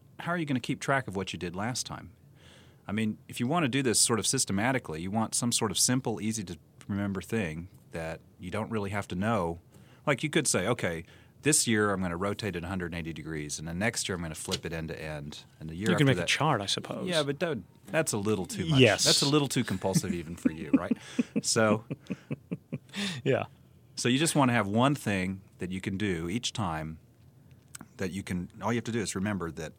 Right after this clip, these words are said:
Speaker 1: this time I say,
Speaker 2: And, and you're
Speaker 1: Every
Speaker 2: not
Speaker 1: time I just sort of flip it and rotate it. Flip it and rotate it, flip it and rotate it.
Speaker 2: Right.
Speaker 1: And I, and, um, you wanna go through all four positions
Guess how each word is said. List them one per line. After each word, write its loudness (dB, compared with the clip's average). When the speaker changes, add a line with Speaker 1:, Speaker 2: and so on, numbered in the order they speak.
Speaker 1:
this 0
time 0
I -4
say, -4
Speaker 2:
And, 10
and 6
you're 10
Speaker 1:
Every 12
Speaker 2:
not 8
Speaker 1:
time 0
I -2
just -2
sort -2
of -6
flip -2
it 0
and -4
rotate -6
it. -18
Flip 0
it 0
and 0
rotate -6
it, -14
flip -10
it -8
and -8
rotate -4
it. 4
Speaker 2:
Right. -4
Speaker 1:
And -4
I, -4
and, -8
um, -8
you -6
wanna -2
go -4
through -6
all -2
four -6
positions -8